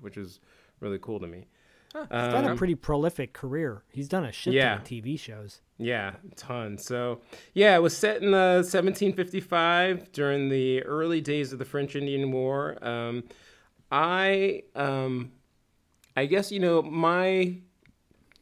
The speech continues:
Speaker 1: love for it really came from, you know, I've always loved, I've always loved, um, Last of the Mohicans, uh,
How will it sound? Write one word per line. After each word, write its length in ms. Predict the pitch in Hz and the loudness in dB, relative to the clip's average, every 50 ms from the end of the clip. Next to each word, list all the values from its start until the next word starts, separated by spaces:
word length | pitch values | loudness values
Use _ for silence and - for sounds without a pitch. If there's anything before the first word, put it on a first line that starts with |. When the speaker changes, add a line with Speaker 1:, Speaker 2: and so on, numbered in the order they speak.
| _ _ _ _ - | _ _ _ _ -10
Speaker 1:
love 380 | 120 120 127 139 143 151 147 | -6 -4 0 2 2 2 2
for 300 | 151 - - 147 151 143 139 | 0 -4 0 2 2 2 2
it 60 | 143 | 0
really 220 | 143 143 147 139 | 0 0 0 0
came 360 | - - 127 127 127 127 131 120 | 0 -2 -2 -2 0 0 -2 -4
from, 580 | - - 127 127 120 120 120 120 117 117 113 - _ _ _ _ _ _ | -6 -4 -2 -2 0 0 -2 -2 -4 -6 -8 -10 _ _ _ _ _ _
you 60 | - 135 | -2 -2
know, 120 | 139 135 - - | -2 -2 -2 -4
I've 220 | - 135 131 117 - - - | -4 -4 -4 -4 -6 -10 -6
always 560 | 123 143 156 165 170 165 156 147 143 131 110 | -2 0 0 2 2 4 4 4 2 0 -2
loved, 540 | 120 127 127 123 123 127 127 120 120 147 143 - - - - _ - - - | -2 -2 -2 0 0 0 -2 -2 -4 -8 -12 -12 -14 -20 -20 _ -20 -20 -10
I've 160 | - 127 117 - | -8 -8 -8 -6
always 440 | 117 123 135 139 147 147 139 113 117 | -4 -2 0 0 0 0 -2 -2 -2
loved, 480 | 120 123 123 120 120 120 113 104 - - - | -2 -2 0 0 -2 -2 -4 -6 -10 -10 -8
um, 480 | 117 110 110 107 104 101 101 98 98 92 _ _ _ _ _ - - _ _ _ _ _ _ | -6 -6 -4 -4 -4 -4 -6 -8 -8 -10 _ _ _ _ _ -20 -20 _ _ _ _ _ _
Last 340 | - 117 131 131 123 - - | -6 -2 0 0 0 -2 -4
of 40 | 131 | -6
the 40 | 123 | -4
Mohicans, 840 | 120 117 110 104 113 110 110 135 135 139 151 165 170 - - - - - | -4 -4 -6 -6 -6 -6 -6 -6 -6 -6 -6 -8 -10 -14 -18 -18 -14 -10
uh, 460 | 107 107 110 107 104 107 107 107 113 | -10 -8 -8 -8 -8 -8 -10 -10 -12